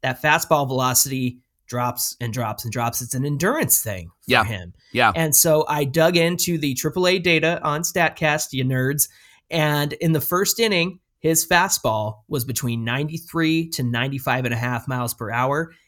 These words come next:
Speaker 1: In the second inning, it was ninety-one to ninety-five. So he was still touching ninety-five at that
Speaker 2: Mm-hmm.
Speaker 1: point.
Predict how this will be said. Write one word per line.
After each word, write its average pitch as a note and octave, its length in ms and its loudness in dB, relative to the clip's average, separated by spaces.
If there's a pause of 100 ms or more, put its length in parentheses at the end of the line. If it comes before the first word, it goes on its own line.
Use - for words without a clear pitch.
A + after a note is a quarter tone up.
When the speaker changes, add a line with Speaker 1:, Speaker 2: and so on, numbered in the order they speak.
(120)
Speaker 1:
In B2 140 -6
the G#2 80 -4
second - 380 0
inning, F3+ 480 -2
it C3 140 -4
was A2 180 -6
ninety-one B2+ 720 -2
to G3 120 -6
ninety-five. F3+ 800 -2
So A2+ 400 -2
he - 80 -10
was C3 120 -4
still C3+ 180 -4
touching C3 320 -6
ninety-five B2+ 480 -4
at B2+ 100 -6
that A#2 180 -2
Speaker 2:
Mm-hmm. G#2 100 -6
Speaker 1:
point. C#3 300 -2